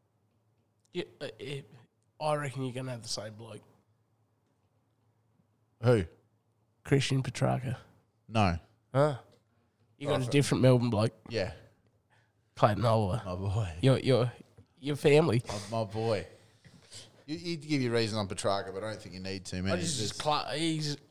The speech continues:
Speaker 1: absolute class above everyone else in the league.
Speaker 2: I think this will be the Brownlow this year. With it, they, I mean, last year rolling into the Brownlow, there could have been eight, eight guys that could have won it. But when you've got four guys that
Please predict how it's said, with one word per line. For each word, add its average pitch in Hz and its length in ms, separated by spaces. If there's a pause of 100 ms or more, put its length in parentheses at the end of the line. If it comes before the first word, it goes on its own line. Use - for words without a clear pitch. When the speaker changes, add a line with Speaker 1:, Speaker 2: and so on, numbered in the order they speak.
(120)
Speaker 1:
absolute 147 520
class 147 420
above 139 420 (160)
everyone 151 340
else 135 220
in 135 80
the 135 60
league. 131 240 (460)
Speaker 2:
I 135 100
think 135 200
this 98 140
will 101 80
be 90 100
the 87 100
Brownlow 90 300
this 87 220
year. 85 100
With 85 120
it, 80 160
they, 82 140 (460)
I - 20
mean, 101 180
last 143 300
year 95 140
rolling 90 260
into 92 160
the 90 80
Brownlow, 87 380
there 98 100
could 98 200
have 87 80
been 87 260 (1600)
eight, 92 180 (160)
eight 80 160
guys 92 240
that 85 100
could 92 100
have 87 80
won 95 140
it. - 100
But 90 100
when 110 160
you've 175 120
got - 160
four 92 280
guys 82 320
that 67 120